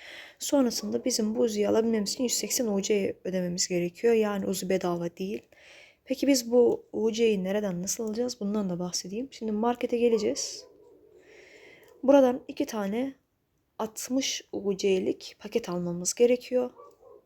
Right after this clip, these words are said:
Ve şu an gördüğünüz üzere fiyatlar artmış. Normal altmış U C on bir liraydı.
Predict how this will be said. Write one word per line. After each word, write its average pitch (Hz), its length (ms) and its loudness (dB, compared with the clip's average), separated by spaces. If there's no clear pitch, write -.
Ve 240 60 2
şu 254 180 2
an 233 120 4
gördüğünüz 240 340 6
üzere 208 220 -2
fiyatlar 226 420 -2
artmış. - 420 -8
Normal 226 220 0
altmış 220 300 -6
U 208 80 -2
C 196 120 -2
on 185 140 -6
bir 233 100 0
liraydı. 240 480 2